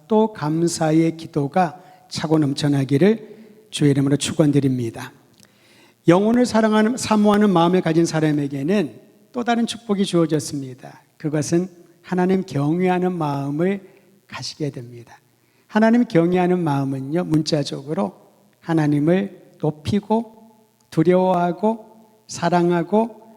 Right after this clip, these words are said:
그분 안에 거하기를 원하는 모든 마음들을 모아 모아서 하나님 경외하는 마음이라고 말을 합니다.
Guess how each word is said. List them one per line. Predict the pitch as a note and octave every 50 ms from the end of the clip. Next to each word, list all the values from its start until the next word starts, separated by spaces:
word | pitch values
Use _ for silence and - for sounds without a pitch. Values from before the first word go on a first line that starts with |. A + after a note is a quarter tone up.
| _ _ _ _
그분 | _ - F3 D#3+ E3 F#3 F3+
안에 | F3+ F3 F3 F3+ F3
거하기를 | F3 - D3 D3+ D3+ D#3+ E3 D#3 D#3+ F#3 F3 G3
원하는 | F#3+ D3+ C#3+ D3+ D#3 D#3 D3+ D#3 D#3+ D#3+ C3+ C3
모든 | B2 C3+ C#3+ D#3+ F#3 G3+ G3+ A#3 A#3
마음들을 | A3 G#3 F3+ E3 D#3 D3+ D3 C#3+ C#3+ C#3+ D#3 D3+ F3+ F3+
모아 | D3 A#2 G#2+ A#2 C3+ D3+ E3 E3+ F#3
모아서 | F#3 E3+ D#3 C#3+ C#3 C#3 C3+ C3+ - G3 G3+ F#3+ D#3+ _ _ _ _ _ _ _ _
하나님 | _ - D#3 D3 C#3 C3+ B2+ C3+ D3 D#3 D#3 D#3+ - - _ _ _ _ _ _ _ _
경외하는 | - - C#3 C#3 C#3 D3 D#3 D#3+ E3 D#3+ D#3+ D#3+ D#3+ E3 E3
마음이라고 | E3 D#3 C#3 C3+ C#3 C#3 C3+ C3+ C3 C3 C3 C3 C3 - D3+ D#3
말을 | D#3 C#3+ C3 C3 C3 C#3+ C#3+ C#3
합니다. | A#2+ B2 A#2+ A2+ A2 A2 A2+ - A#2 -